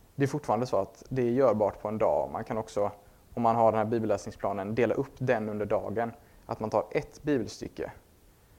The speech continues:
som man läser under andakten. Och så resten kanske man läser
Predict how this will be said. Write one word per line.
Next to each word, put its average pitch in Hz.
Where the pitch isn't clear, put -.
som 117
man 107
läser 98
under 113
andakten. 113
Och 120
så 120
resten 113
kanske 104
man 110
läser 98